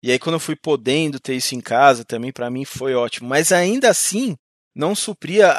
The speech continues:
a emoção de ver aquilo no fliperama. Então, muitas vezes eu me deparava com um jogo lá no fliperama que eu nem sabia que ia sair. Então, você tinha aquela surpresa, cara.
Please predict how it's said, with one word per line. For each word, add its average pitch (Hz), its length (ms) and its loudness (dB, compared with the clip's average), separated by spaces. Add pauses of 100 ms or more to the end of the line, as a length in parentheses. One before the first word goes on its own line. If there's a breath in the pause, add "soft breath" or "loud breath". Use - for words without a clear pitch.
a 135 140 2
emoção 214 680 2
de 170 160 -4
ver 135 260 -2
aquilo 131 340 -4
no 123 80 -8
fliperama. 107 680 -8 (400)
Então, 190 260 0
muitas 208 320 2
vezes 190 140 -2
eu 226 80 2
me 214 100 -2
deparava 165 480 4
com 175 160 -6
um 165 80 -4
jogo 156 380 -2
lá 143 200 -2
no 147 60 -4
fliperama 170 560 -2
que - 100 -14
eu 330 200 -8
nem 262 180 -4
sabia 233 420 -4
que - 200 -16
ia 170 100 2
sair. 123 440 -2 (500)
Então, 143 160 -6
você 160 220 -6
tinha - 160 -4
aquela 165 180 2
surpresa, 156 840 2
cara. - 300 -10